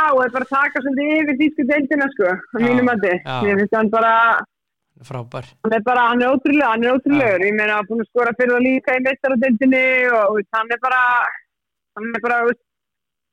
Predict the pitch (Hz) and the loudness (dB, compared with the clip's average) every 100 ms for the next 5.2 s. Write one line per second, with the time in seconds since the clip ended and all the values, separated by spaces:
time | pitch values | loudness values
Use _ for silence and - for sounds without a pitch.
0 | _ _ - 208 196 240 277 285 294 277 | _ _ -6 -2 0 0 -2 -2 -2 -4
1 | 277 277 302 294 277 285 269 262 277 285 | -2 0 0 0 0 0 -2 -2 -2 -4
2 | 285 269 269 269 294 - 294 277 285 285 | -4 -2 0 0 0 -2 -2 -2 -2 -2
3 | 294 269 - 285 285 277 - 277 262 233 | -2 -6 -2 0 0 -2 -4 -4 -2 -2
4 | - 226 233 247 254 254 247 254 247 247 | -4 -6 -2 0 0 0 -2 -4 -4 -2
5 | 240 | 0